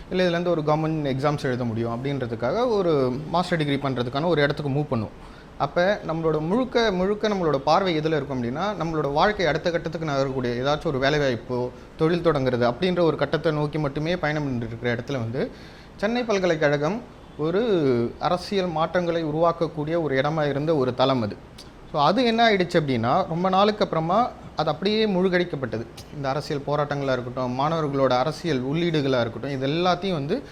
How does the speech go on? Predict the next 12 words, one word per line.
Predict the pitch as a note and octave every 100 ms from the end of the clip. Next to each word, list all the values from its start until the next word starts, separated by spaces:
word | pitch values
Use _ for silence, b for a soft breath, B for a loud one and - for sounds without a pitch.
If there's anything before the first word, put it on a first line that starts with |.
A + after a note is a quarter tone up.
| B B
தடுத்து | F#3 G3+ G#3+
நிறுத்திக்கிட்டே | E3+ D3 C#3 D3 B2+
இருந்தாங்க. | A#2+ A2 - - B B -
இதுக்கு | D#3 G#3 C4 C4 B3+ B3+
முக்கியமான | E3 F3+ A3 A3 A3
விஷயங்களா | G3+ F3 G3 F#3+ F3+ E3+ F#3+ F#3+
வந்து | D#3+ F3 G#3+ G#3
நம்ம | D#3+ D3+
பார்க்க | D3 E3 F3
வேண்டியது | D#3 C#3+
என்னன்னா, | C3 C3 F3
அவங்களுக்கு | D#3+ D#3 D#3+ C4